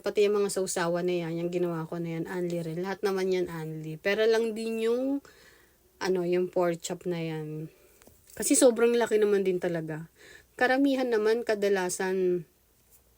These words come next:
ang only dyan is rice lang naman din, di ba? Mm, sarap na sarap yung pamangkin ko dyan. Dami niya nakain. Sobrang laki, oh. Halos kalahati ng plato.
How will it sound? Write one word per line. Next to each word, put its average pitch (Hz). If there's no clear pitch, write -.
ang 214
only 196
dyan 190
is -
rice 170
lang 175
naman 156
din, 160
di 156
ba? 156
Mm, 190
sarap 190
na 196
sarap 185
yung 190
pamangkin 185
ko 180
dyan. 175
Dami 170
niya 170
nakain. 156
Sobrang 254
laki, 247
oh. 208
Halos 202
kalahati 190
ng 185
plato. 160